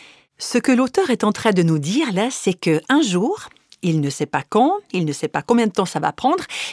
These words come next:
mais il sait qu'un jour viendra où Dieu va le délivrer. Un jour, Dieu interviendra dans ma situation.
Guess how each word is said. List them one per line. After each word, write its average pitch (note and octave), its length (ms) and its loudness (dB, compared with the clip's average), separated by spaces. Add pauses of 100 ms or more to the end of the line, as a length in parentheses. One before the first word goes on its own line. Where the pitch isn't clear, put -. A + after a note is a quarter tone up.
mais F3+ 120 2
il F#3 120 2
sait G4 200 0
qu'un D4+ 160 2
jour B3+ 200 2
viendra F#3+ 500 2
où F#3+ 140 4
Dieu G3+ 440 0
va G3 140 0
le F3 140 2
délivrer. D#3 580 -4 (1300)
Un F#3+ 120 4
jour, D4 440 0
Dieu G3+ 360 2
interviendra B3 680 2
dans G#3+ 100 2
ma G3+ 100 2
situation. E3+ 680 -4